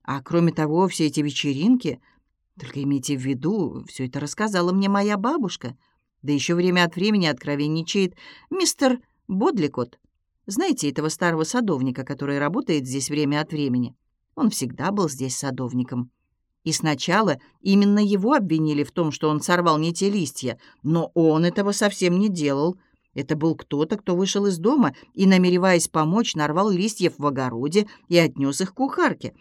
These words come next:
Знаете, всякий там шпинат, салат и всё такое прочее. И мне кажется, что этот человек просто ошибся, так как не слишком хорошо разбирался в этом деле. Кажется, во время предварительного расследования,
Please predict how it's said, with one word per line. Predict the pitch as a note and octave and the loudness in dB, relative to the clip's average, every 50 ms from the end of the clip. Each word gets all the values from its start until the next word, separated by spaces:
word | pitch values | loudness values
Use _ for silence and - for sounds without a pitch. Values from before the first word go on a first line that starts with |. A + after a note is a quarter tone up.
| _ _ _ | _ _ _
Знаете, | - A#3 C4+ G4 C#4 G#3 - C3+ | -8 -4 -2 0 0 0 -2 -4
всякий | C3 - F3 D#3 B2+ - C3 | -2 0 -2 -2 -2 -4 -8
там | - B2+ B2 A#2+ | -6 -4 -4 -4
шпинат, | B2 - - C#3+ C#3 B2 B2+ D3 A3 B3 - - | -6 -8 -6 -4 -2 -2 0 2 2 0 0 -2
салат | - D#3+ C3+ C3 C#3 E3+ G#3+ G#3+ - _ - _ _ - | -4 -4 -2 0 0 0 0 -2 -4 _ -20 _ _ -6
и | C4 | -4
всё | B3 - A3+ G3+ | -2 -2 0 0
такое | A#3+ A#3 - C#4+ D4+ D#4+ | 0 0 0 0 0 0
прочее. | D#4+ D4+ C4+ A3 F#3 F3 - - A#3+ B3 B3 _ _ _ _ _ _ _ | 0 0 2 2 2 0 0 -4 -4 -4 -6 _ _ _ _ _ _ _
И | - E3 | -2 2
мне | E3+ E3 D#3+ D3+ | 2 2 2 2
кажется, | - E3 F#3 A3 B3 B3 - G#3 | 2 0 0 2 0 -2 -2 -4
что | - - - | -4 -2 -2
этот | E3+ D#3+ F3 E3 | -2 -2 -2 -4
человек | - - E3+ E3+ E3+ F3+ G3 F#3 | -2 -2 0 0 0 0 -2 -2
просто | - G3 G3+ F#3+ - - A3 A3 | -4 -4 -6 -4 -2 -2 0 0
ошибся, | A3 - - E4 F4+ F4+ - - - - - _ _ _ _ _ _ _ _ | 0 -2 -2 -2 -2 -2 -4 -8 -10 -10 -12 _ _ _ _ _ _ _ _
так | - G#3 G3+ | 0 0 2
как | - G#3 G3+ | 0 0 2
не | A3 A3+ A3+ | 2 2 2
слишком | A3 C4+ D4+ D4 - G3+ F#3 | 2 0 -2 -2 -2 -2 -2
хорошо | D#3 - F3 F3 F3 - A#3 | 0 2 0 2 2 0 -2
разбирался | G#3+ F#3+ F3 F3 G#3 G#3+ G3+ E3+ E3+ - F3+ | -2 -2 -2 0 0 0 0 0 -2 -2 -4
в | |
этом | F#3+ F#3+ G#3+ A3+ A#3+ A#3 | -2 0 2 2 2 2
деле. | B3+ G#3+ D#3+ B2 A2+ - - - _ _ _ _ _ _ _ _ | 2 0 0 0 -2 -8 -12 -20 _ _ _ _ _ _ _ _
Кажется, | - G3 F#3+ E3+ D3 C#3+ B2+ - - C#3+ | 2 4 4 4 4 0 -4 -4 -4 -2
во | C#3 D3 D3+ | -2 0 0
время | D#3+ E3+ F3 D#3 D3 C3+ | 0 0 0 0 0 -2
предварительного | B2+ D#3 E3+ D#3+ D#3+ F3+ F#3+ F#3+ F3 - D3+ C#3 C#3 C3+ C3+ | 0 -2 -2 0 0 0 2 0 0 -2 -2 -2 -2 -2 0
расследования, | C#3+ C#3+ C#3 - - - D#3+ G#3 C#4+ D#4+ A#3+ F3+ D3+ C#3+ C#3 C3 B2+ B2+ | -2 -2 -4 -4 -6 -4 -2 0 0 0 0 0 0 -2 -2 -4 -4 -6